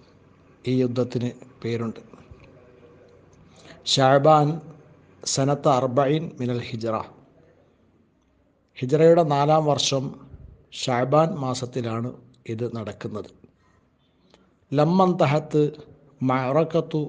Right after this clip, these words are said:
ഉഹദ്, ഉഹദ് യുദ്ധം അവസാനിച്ചപ്പോൾ,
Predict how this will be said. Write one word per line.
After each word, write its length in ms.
ഉഹദ്, 380
ഉഹദ് 360
യുദ്ധം 320
അവസാനിച്ചപ്പോൾ, 840